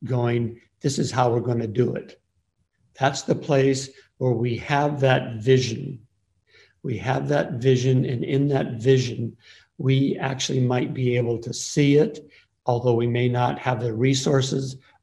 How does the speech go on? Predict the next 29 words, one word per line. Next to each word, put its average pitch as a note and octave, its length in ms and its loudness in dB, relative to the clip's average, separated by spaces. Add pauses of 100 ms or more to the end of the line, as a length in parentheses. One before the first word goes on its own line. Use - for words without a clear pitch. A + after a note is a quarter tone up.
or A2+ 140 2
assets A#2 480 -4
to - 140 -8
do A#2+ 320 4
it, - 220 0 (460)
or B2 400 0
even D3+ 340 2
how D#3 380 4
to C3+ 80 4
do A#2+ 280 0
it, - 220 -10 (340)
but B2 200 -10
that B2 380 0
dream B2+ 400 4
is A2 120 -4
with A#2 280 -6
us. - 480 -10 (1040)
So - 160 4
this D#3 200 4
declaration C#3 640 6
that B2 140 4
I A#2+ 120 4
made, B2 520 2 (680)
uh, A#2+ 220 6
thirty-seven B2 580 4
years A#2+ 240 2
ago, A#2 380 0 (1400)
speaking C3 440 -2
about A#2+ 420 0